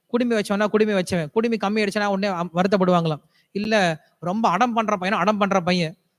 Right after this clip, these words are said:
ச-, ரொம்ப அமைதியான பையனா அமைதியான பையன் இல்லையா? இப்படி நிறைய சாப்பிட்ற பையனா நிறைய சாப்பிட்ற பையன், கம்மியா சாப்பிட்ற பையனா கம்மியா சாப்பிட்ற பையன்.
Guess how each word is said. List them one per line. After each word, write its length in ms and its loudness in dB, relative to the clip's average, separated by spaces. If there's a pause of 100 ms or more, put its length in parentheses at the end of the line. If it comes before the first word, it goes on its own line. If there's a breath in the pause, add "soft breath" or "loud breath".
ச-, 260 -4
ரொம்ப 260 0
அமைதியான 420 2
பையனா 260 -2
அமைதியான 400 0
பையன் 320 -2 (680)
இல்லையா? 380 0 (280 soft breath)
இப்படி 500 -4
நிறைய 360 0
சாப்பிட்ற 300 0
பையனா 140 -2
நிறைய 260 0
சாப்பிட்ற 260 -2
பையன், 260 -4
கம்மியா 280 -2
சாப்பிட்ற 340 -2
பையனா 240 -2
கம்மியா 320 -2
சாப்பிட்ற 300 0
பையன். 280 -2